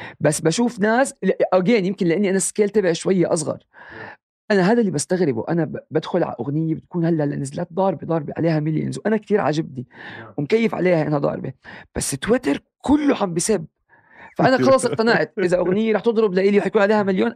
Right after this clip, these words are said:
Speaker 1: أكيد رح
Speaker 2: أكيد
Speaker 1: أتشتم.
Speaker 2: تويتر هيتش-، هيش-،
Speaker 1: ه-، ه-،
Speaker 2: بالظبط.
Speaker 1: أكيد.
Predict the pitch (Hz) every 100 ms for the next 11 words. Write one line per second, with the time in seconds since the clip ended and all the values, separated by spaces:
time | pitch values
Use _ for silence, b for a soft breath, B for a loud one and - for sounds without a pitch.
0 | - - 240 185 - 180 175 147 156 165
1 | 165 131 120 - 135 127 131 - 170 185
2 | 131 123 - 202 233 202